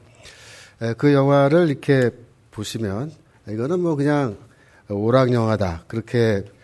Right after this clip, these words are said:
생각하시는 분들이 많이 계시는데, 사실 그 영화는 단순한 오락 영화가 아니라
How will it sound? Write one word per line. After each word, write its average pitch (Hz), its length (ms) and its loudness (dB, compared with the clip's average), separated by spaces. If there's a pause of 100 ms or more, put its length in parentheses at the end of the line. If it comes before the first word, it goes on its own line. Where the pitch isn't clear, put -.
(200)
생각하시는 110 720 -6
분들이 101 600 -6 (140)
많이 98 280 -8
계시는데, 95 600 -6
사실 120 480 -4 (100)
그 120 140 -6
영화는 127 540 -4 (380)
단순한 131 640 0
오락 127 380 2
영화가 117 320 0
아니라 107 460 -4